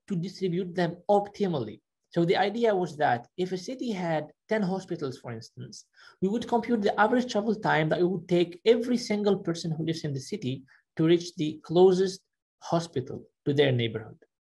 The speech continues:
And then we would take those six hospitals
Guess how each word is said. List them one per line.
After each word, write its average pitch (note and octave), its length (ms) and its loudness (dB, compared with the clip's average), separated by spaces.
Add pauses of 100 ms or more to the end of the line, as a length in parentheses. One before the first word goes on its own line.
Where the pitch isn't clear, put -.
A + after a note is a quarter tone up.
(520)
And E3 180 6
then C4+ 220 6
we A#3 80 4
would G#3+ 180 2
take F#3 220 6
those C4+ 340 4 (160)
six - 300 0
hospitals - 720 -6